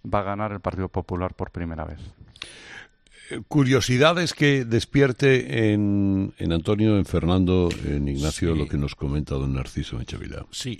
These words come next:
Speaker 3: yo le preguntaría, buenos días, Narciso, te
Speaker 1: Buenos
Speaker 3: preguntaría
Speaker 1: días.
Speaker 3: por, por el voto joven, ¿por dónde se decantan los nuevos electores? ¿Qué, qué es lo que detectáis de la gente que ahora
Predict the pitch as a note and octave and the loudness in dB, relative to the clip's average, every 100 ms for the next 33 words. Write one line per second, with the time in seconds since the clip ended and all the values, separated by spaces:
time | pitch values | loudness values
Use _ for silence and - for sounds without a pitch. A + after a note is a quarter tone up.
0 | A2 D#3 E3+ D3+ B2+ C3 C3 C#3 A#2 A2 | -4 -2 0 -2 -2 -4 -4 -6 -6 -6
1 | G#2+ F2+ G2 - A2+ G#2+ F2+ A2 A2+ G#2+ | -6 -4 -4 -2 0 0 0 -2 -2 -2
2 | A2+ G#3+ - - E3+ - C3 B2+ C3+ - | -2 -2 -2 0 0 2 0 2 0 -2
3 | - - F2+ E2 D#2+ D2 - - G#2+ F2+ | -4 -2 -2 -2 -6 -10 -2 -2 0 -2
4 | - D3 G#2+ - A2+ G2+ G2+ G2 G#2 G2 | -4 -6 -8 -6 -6 -4 -4 -2 -2 -2
5 | F#2 E2 - D2 - - - B2 - A#2+ | -4 -6 -8 -8 -6 -10 -8 -8 -2 0
6 | A#2 G#2 - G2 - G#2+ F2 D#2 - - | 2 -2 -2 -6 -2 -2 -2 -4 -12 -14
7 | D2+ F2 F2 G#2 F#2+ F#2+ G#2+ G2+ G2+ | -10 -8 -6 -8 -8 -6 -4 -4 -6